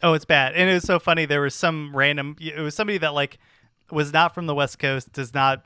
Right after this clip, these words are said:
listen to or watch college, uh, Pac-twelve football. And, and he, like, tweeted out, he goes, like, <laughs> basically said, "Bro, why is this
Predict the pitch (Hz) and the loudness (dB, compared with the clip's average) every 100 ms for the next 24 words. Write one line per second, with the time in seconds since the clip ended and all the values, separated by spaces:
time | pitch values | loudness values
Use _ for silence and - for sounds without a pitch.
0 | - 117 139 139 127 123 117 _ - 131 | -10 -8 -6 -8 -6 -6 -6 _ -20 -16
1 | 131 135 117 120 - - 135 127 120 - | -6 -6 -4 -4 -6 -2 -2 -2 -6 -12
2 | - 127 - 127 127 _ - 131 - 131 | -14 -14 -12 -12 -14 _ -6 -6 -6 -8
3 | - 139 131 123 120 _ _ _ _ - | -8 -4 -2 -2 -6 _ _ _ _ 0
4 | 160 143 135 127 - 143 147 156 139 - | 4 4 2 -4 -6 -4 -2 -2 -2 -4
5 | 180 160 147 143 135 139 143 131 127 - | -4 -2 2 2 2 -4 -6 -4 -6 -8
6 | - - 147 160 - - 156 - 143 - | -12 -8 -6 -6 -8 -8 -8 -6 -8 -10
7 | - _ - 180 185 147 127 _ _ _ | -20 _ 2 6 6 6 0 _ _ _
8 | - 165 202 214 - 185 - | 2 4 6 2 0 -4 -4